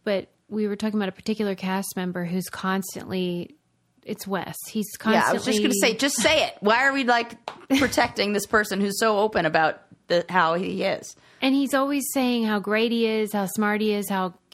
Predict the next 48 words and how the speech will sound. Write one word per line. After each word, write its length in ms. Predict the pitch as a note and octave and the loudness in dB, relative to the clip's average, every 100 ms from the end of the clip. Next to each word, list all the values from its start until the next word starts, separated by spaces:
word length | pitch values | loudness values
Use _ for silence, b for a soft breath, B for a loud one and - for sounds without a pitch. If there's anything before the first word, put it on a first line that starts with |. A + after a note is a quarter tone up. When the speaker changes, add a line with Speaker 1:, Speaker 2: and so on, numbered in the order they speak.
| _ - | _ -14
Speaker 1:
handsome 440 | G#3 G3+ A3 G#3+ G#3 | -4 -2 0 -2 -2
he 80 | |
is, 80 | G3+ | -2
all 120 | F#3+ | -2
this 140 | F#3 F3 | -4 -4
stuff. 340 | - A3 F3+ - B B B B B _ _ _ - - - | 0 0 0 -6 B B B B B _ _ _ -20 -16 -6
Because 560 | C4 B3 - D#4+ D4+ A#3+ | -4 -4 -2 0 0 0
I 60 | |
believe 380 | A3+ A#3+ B3 C#4 | -2 -2 -2 -2
it 80 | C4 | -4
haunts 420 | G#3+ A3+ A3+ A#3 | -2 0 0 -2
him 220 | - F3 | -6 -6
that 160 | D#3+ F#3 | -6 -6
he 160 | F3 G#3+ | -4 -6
doesn't 480 | F#3 G#3 G#3 A3 | -4 -6 -4 -6
have, 580 | G#3+ - G#3 G3 F#3 F3+ - | -8 -10 -6 -4 -4 -8 -14
he, 200 | - B3 | -10 -8
he 220 | - G#3 A#3+ | -8 -8 -4
doesn't 320 | E3 A#3+ C4 | -4 -4 -4
feel 160 | A#3+ | -2
like 120 | A3+ G#3+ | -2 -2
he's 160 | G3+ - | -6 -6
proven 360 | - G#3+ G3+ | -4 -2 -2
himself 400 | F#3+ F#3 G3 F3+ | -2 -4 -6 -6
outside 360 | F#3 F3+ - F3+ | -6 -6 -6 -6
of 80 | E3+ | -6
the 80 | |
show. 500 | E3+ - E3 F3 A3+ b b b b b b _ | -8 -8 -8 -6 -8 b b b b b b _
And 180 | - A3+ | -4 -2
I 140 | A3+ A3+ | 0 -2
feel 160 | A#3+ | -2
like 160 | A3 G3+ | -2 -4
you 220 | G3 G#3+ | -2 -2
and 120 | G#3 | 0
I 80 | G3 | 0
have 220 | G3 F#3 | -2 -2
both 220 | G3+ F#3+ | -4 -4
done 240 | F#3+ F#3 F#3+ | -4 -4 -4
that 280 | F#3+ F#3+ - _ _ _ _ _ | -4 -6 -10 _ _ _ _ _
Speaker 2:
Yeah, 80 | D3+ C#3+ | -16 -8
Speaker 1:
in, 220 | G#3+ G#3+ | -4 -4
Speaker 2:
good. 100 | A#3 _ _ _ | -8 _ _ _
Speaker 1:
you 140 | - A3 | -4 -2
know, 180 | G#3 F#3+ | 0 -2
over 160 | F#3+ | -4
time. 240 | G3+ A3+ A3+ B B B | -4 -4 -6 B B B
And 240 | - A3+ A3 | -2 -2 0
so 360 | A#3 G#3 F#3+ | -2 -2 -4